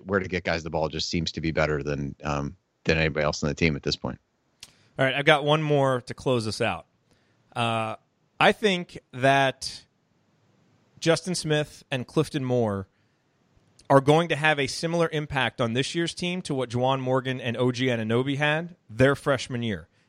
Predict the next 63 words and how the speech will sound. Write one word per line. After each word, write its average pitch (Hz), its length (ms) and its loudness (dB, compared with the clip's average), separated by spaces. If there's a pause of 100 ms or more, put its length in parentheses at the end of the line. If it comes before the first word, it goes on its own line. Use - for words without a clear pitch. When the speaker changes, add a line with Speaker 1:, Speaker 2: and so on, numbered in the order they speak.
Speaker 2:
Now, 120 80 4
they 127 80 2
didn't 165 180 2
play 208 200 4
much 202 240 2
in 220 40 -2
the 208 80 0
beginning. 180 260 -2
Now, 147 160 4
here's 180 260 4
the 185 100 -10
difference. 143 640 0
Here's 175 220 4
the 196 80 -4
difference 156 440 -2
is 120 220 -2 (280)
neither 190 400 4
of 165 100 -2
those 165 200 2
guys 143 420 2
has 143 240 0
an 135 80 -6
elite 123 360 -4
skill 139 600 0
like 120 220 0
O 139 140 4
G 135 140 -2
Anunoby 127 480 0
had 131 260 -2
from 127 120 -8
a 113 80 -4
defensive 123 540 -6
perspective. 123 540 -4 (460)
And 147 100 4
I 175 140 4
actually 190 240 0
think 156 260 -4
their 139 140 4
impact 156 560 -6
will 131 100 0
be 139 180 -2
more 135 320 2
on 139 140 -2
the 123 180 -8
offensive 117 600 0
end 117 220 -2
than 113 140 -2
it 104 80 -6
will 123 180 2
be 117 180 -2
defensively, 110 760 -6
because 117 200 -4
I 123 80 6
think 147 160 -2
this 156 160 -4
is 131 80 -8
a 127 60 -6
team 143 220 -4
that's 123 140 -6
gonna 117 160 -6
struggle 135 360 -2
to 104 80 -12
score. 143 440 0